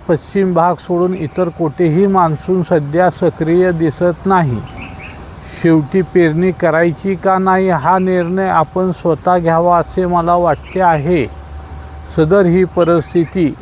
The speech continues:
जुलै महिन्याच्या शेवटच्या आठवड्यापासून हळूहळू सुधरू लागेल असे मला वाटते आहे.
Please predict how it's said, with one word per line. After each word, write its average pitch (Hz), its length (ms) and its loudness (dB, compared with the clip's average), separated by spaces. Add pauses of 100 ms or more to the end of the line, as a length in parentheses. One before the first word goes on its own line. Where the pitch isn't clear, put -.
(720)
जुलै 170 400 4 (680)
महिन्याच्या 165 680 0
शेवटच्या 175 800 2 (500)
आठवड्यापासून 180 960 0 (120)
हळूहळू 170 640 2 (640)
सुधरू 170 400 0
लागेल 170 420 2 (640)
असे 185 260 -2
मला 170 300 2
वाटते 175 520 0
आहे. 175 420 2